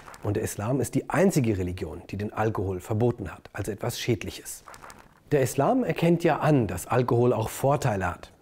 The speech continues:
zum Beispiel in der Medizin. Alkohol wird oft in Medikamenten verwendet und das ist auch Muslimen erlaubt.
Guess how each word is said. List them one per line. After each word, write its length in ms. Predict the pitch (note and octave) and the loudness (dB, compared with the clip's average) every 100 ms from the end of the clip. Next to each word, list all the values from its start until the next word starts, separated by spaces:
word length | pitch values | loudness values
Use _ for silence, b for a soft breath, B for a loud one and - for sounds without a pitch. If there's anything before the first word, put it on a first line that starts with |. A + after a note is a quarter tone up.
| - | -8
zum 160 | G#2+ | -4
Beispiel 340 | G2 G2+ - G#2 | -2 -2 -2 -2
in 100 | G#2+ | 2
der 80 | |
Medizin. 560 | A2 A2 A2 - C3+ E2+ - B B B | 4 2 2 4 4 2 -6 B B B
Alkohol 600 | - C3+ C3+ D3+ D#3+ A3 | 0 2 4 4 6 6
wird 220 | E3 D#3 - | 4 4 2
oft 200 | D3+ - | -2 2
in 120 | C3+ | 4
Medikamenten 600 | C3+ C3 C#3 D#3+ G3 A#2+ | 4 4 4 6 4 2
verwendet 600 | - G2 G#2+ D3+ A#3 - | -2 0 2 4 2 0
und 340 | D#3 C#3+ - | -2 -2 -2
das 240 | C3 C3+ - | -2 -2 -4
ist 200 | A2 C3 | -6 -4
auch 120 | - | -2
Muslimen 460 | B2 - C3 B2+ | -2 2 4 4
erlaubt. 500 | F#2+ F#2 - - - | 2 -4 -4 -10 -18